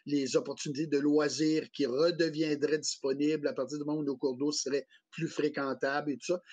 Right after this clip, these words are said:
Je pense que no-, notre rapport à l'eau s'est passablement assaini, sans mauvais jeu de mots, euh, au cours des dernières décennies et un peu au, au gré d'initiatives qui étaient pas toujours en,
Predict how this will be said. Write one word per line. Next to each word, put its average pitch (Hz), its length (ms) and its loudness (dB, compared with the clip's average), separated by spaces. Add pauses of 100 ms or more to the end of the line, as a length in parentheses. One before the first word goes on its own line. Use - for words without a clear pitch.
(200)
Je - 100 -14
pense 254 220 0
que - 100 2
no-, 151 200 0
notre 151 260 -2
rapport 175 320 0
à 139 80 4
l'eau 160 160 2
s'est 151 220 -4
passablement 160 680 0
assaini, 143 540 -2
sans 135 220 -6
mauvais 127 280 0
jeu 123 180 0
de 120 60 -4
mots, 135 280 0 (400)
euh, 123 320 4
au 123 160 2
cours 156 180 0
des 151 100 2
dernières 143 300 2
décennies 147 720 -2
et 147 160 2
un 170 120 4
peu 185 220 2
au, 147 520 4
au 156 200 4
gré 170 260 2
d'initiatives 156 680 -2
qui - 100 -8
étaient 143 120 -4
pas 185 160 -4
toujours 170 420 0
en, 127 420 -2